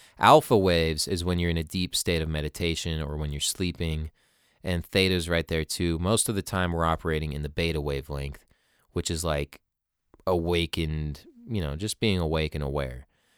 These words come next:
But y-, you actually have a deeper,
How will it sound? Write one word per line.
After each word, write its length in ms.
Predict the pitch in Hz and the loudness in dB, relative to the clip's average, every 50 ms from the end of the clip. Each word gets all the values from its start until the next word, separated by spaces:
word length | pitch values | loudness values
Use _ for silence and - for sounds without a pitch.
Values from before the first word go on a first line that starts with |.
| _ - _ | _ -4 _
But 180 | - 110 107 98 | 2 2 2 2
y-, 240 | 107 104 107 110 - | 0 -4 -6 -6 -6
you 240 | - 117 123 127 139 | -2 2 4 6 6
actually 380 | 143 170 175 - - 135 120 104 | 6 6 4 2 0 2 2 2
have 160 | 107 104 92 | 2 2 0
a 40 | 85 | -2
deeper, 800 | 78 - - 131 151 143 - 143 131 123 113 107 98 87 - | -2 -4 -4 -2 -2 0 2 4 6 6 6 6 6 4 0